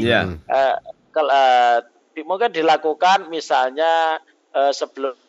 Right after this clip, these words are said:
Speaker 3: sahur, mungkin
Speaker 1: Hmm.
Speaker 3: ya sebisanya ya, karena memang
Speaker 1: Hmm.
Speaker 3: ini masalah kewajiban juga, tugas begitu.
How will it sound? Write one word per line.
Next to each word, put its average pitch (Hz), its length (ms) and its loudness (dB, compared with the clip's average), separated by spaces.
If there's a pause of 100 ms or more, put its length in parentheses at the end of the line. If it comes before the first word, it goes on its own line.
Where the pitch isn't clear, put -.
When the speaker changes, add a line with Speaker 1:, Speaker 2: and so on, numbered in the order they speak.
(580)
Speaker 3:
sahur, 127 640 0
mungkin 107 300 -6
Speaker 1:
Hmm. 107 80 -2
Speaker 3:
ya 104 60 -2 (120)
sebisanya 156 600 -2
ya, 151 140 2
karena 156 320 0
memang 196 300 -2
Speaker 1:
Hmm. 180 80 -2
Speaker 3:
ini 214 120 -2
masalah 185 580 0 (120)
kewajiban 170 600 0
juga, 170 320 -2
tugas 165 500 -2
begitu. 120 600 -10